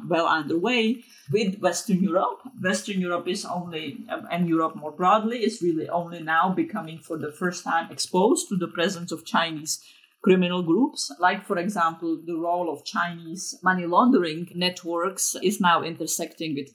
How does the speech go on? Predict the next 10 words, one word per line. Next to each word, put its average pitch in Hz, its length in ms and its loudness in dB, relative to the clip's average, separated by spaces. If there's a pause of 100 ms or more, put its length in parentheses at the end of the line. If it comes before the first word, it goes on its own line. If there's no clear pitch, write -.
Italian 208 460 4
mafia 175 440 0
groups. 156 380 -2
It's, - 140 -14
uh, - 500 -6
intersecting 160 840 -6
with 139 180 -6 (260)
Irish, 165 500 0 (180)
British, 185 640 0 (340)
Dutch, 208 380 4